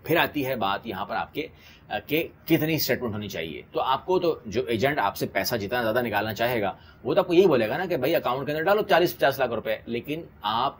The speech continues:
अगर अपनी income इस तरह proof कर लें कि आपकी saving होती है, मैं कोई figure ही नहीं देता, अब वो तीन लाख है, आठ लाख है, दस लाख है, बारह लाख है या पचास लाख है, लेकिन वो आ किस रास्ते से रहा है ये proof कर दो।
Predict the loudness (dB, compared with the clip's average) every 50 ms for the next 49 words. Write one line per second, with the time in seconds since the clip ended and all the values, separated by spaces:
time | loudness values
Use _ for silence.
0 | -8 -8 -4 -4 -4 -4 -4 -6 -8 -8 -6 -10 -10 -10 -12 -14 -18 -20 -20 _
1 | -20 -20 -20 _ -20 -20 -20 -20 -10 -2 0 2 2 2 0 6 6 6 6 6
2 | 0 -8 -14 -20 -20 -2 0 2 2 4 6 6 6 6 8 10 10 10 10 10
3 | 4 0 0 0 2 0 0 -2 -2 -2 -4 0 2 0 0 4 2 2 2 6
4 | 8 10 10 10 10 6 4 0 -2 -6 -12 -14 -14 -16 -18 -20 -20 -12 -6 -2
5 | -2 0 0 -2 -4 2 4 6 6 6 4 6 8 8 8 8 6 4 2 0
6 | -2 -6 -10 -10 -12 -20 -20 -20 -20 -20 -18 -4 -4 -2 0 0 -2 -2 0 0
7 | 0 2 2 4 4 4 4 2 0 0 -2 -2 -2 -4 -12 -20 -20 -20 -20 -20
8 | -20 -20 -20 -20 -20 -20 -20 -4 2 4 4 6 6 6 6 6 6 4 2 0
9 | -2 -2 -2 -4 -8 -18 -20 -14 0 2 4 4 4 6 6 6 6 6 2 0
10 | 2 4 4 4 4 4 4 2 2 0 0 -2 -2 -2 0 2 2 2 2 2
11 | 2 2 2 2 0 -6 -8 -8 -8 -2 4 4 4 4 4 -2 -8 -12 -16 -20
12 | -20 -20 -20 -20 -2 2 2 2 2 4 6 8 8 8 8 6 4 4 2 4
13 | 4 2 2 2 0 0 0 0 0 0 0 0 0 0 0 -2 -2 -2 0 0
14 | 0 0 0 -2 -6 -6 -2 -2 -2 -2 -2 -6 -10